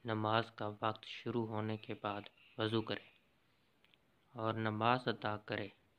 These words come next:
और अगर नमाज के वक्त के अंदर अंदर उससे कुछ खारिज होता रहे तो वो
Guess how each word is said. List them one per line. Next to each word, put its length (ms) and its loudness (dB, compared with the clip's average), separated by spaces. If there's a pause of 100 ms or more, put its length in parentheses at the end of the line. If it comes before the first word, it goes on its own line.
(200)
और 200 4
अगर 280 2
नमाज 440 -2
के 160 -10 (100)
वक्त 320 -4 (120)
के 220 0
अंदर 540 -2
अंदर 260 -2 (760)
उससे 360 -4 (100)
कुछ 280 -2
खारिज 460 2
होता 340 -6
रहे 280 -4 (720)
तो 200 2
वो 240 2